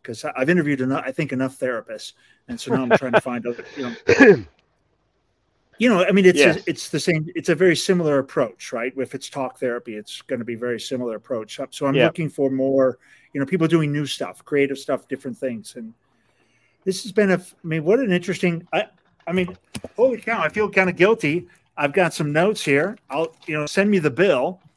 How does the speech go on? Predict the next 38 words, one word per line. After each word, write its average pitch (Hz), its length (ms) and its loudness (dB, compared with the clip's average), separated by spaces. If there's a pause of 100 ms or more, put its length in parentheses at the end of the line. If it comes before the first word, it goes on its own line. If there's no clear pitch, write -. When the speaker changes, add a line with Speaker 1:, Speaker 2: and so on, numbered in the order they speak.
(400)
Speaker 1:
Um, 262 500 4
<laughs> 269 760 8 (1400)
hopefully 202 380 6
I 170 100 4
can 160 140 2
afford 180 400 2
it. - 200 -2 (640)
Uh, 147 400 -4 (840)
and 240 120 -6
absolutely, 302 380 0
I 143 40 -2
think 226 180 -2
it's 185 100 -4
something, 185 300 -2
you 196 80 -10
know, 175 80 2
we'll 185 100 -2
talk 208 260 -4
in 175 100 0
a 165 40 -6
minute 160 240 -4
offline, 151 540 -6
but 127 200 -6
I 196 60 -6
wanna 180 160 -6
just 185 200 -8
thank 175 220 -4
you 143 100 -4
again, 131 360 -6 (280)
uh, 120 240 -8
Frank. 123 340 -10 (100)
Any, 277 280 -10 (340)
any 285 400 -6 (420)
kind 240 160 -4
of - 80 -8
closing 208 340 0
thoughts, 190 340 -4
any, 190 200 -2